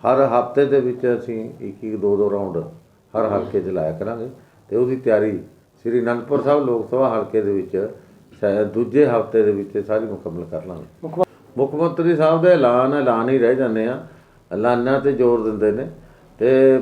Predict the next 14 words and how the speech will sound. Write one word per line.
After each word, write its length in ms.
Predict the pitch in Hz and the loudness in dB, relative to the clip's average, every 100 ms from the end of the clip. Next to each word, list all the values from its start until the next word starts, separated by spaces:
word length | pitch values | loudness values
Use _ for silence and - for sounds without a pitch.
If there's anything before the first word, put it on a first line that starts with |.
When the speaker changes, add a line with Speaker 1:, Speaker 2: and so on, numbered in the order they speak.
| 131 | 0
Speaker 1:
ਪਰੇਸ਼ਾਨੀਆਂ, 640 | 117 107 120 120 135 139 139 | -4 -2 -2 0 0 0 0
ਦਿੱਕਤਾਂ, 500 | 123 120 107 131 131 | -2 -4 -4 -4 -4
ਮੁਸ਼ਕਿਲਾਂ 460 | 117 113 127 127 | -4 -4 -4 -2
ਜਿਹੜੀਆਂ 320 | 120 131 139 | -2 -2 -2
ਅੱਜ 160 | 131 123 | -2 -2
ਲੋਕਾਂ 360 | 110 110 110 117 | -2 -2 -4 -6
ਨੂੰ 160 | 123 | -4
ਝੱਲਣੀਆਂ 380 | 131 107 104 120 | -4 -4 -2 -2
ਪੈ 180 | 120 117 | -2 -2
ਰਹੀਆਂ 220 | 127 127 | -2 -2
ਰਜਿਸਟਰੀਆਂ 520 | 104 104 101 - 123 | -4 -6 -8 -4 -2
ਦੇ 60 | 123 | -2
ਮਾਮਲੇ 340 | 117 110 107 | -2 0 0
ਵਿੱਚ, 160 | 104 | 0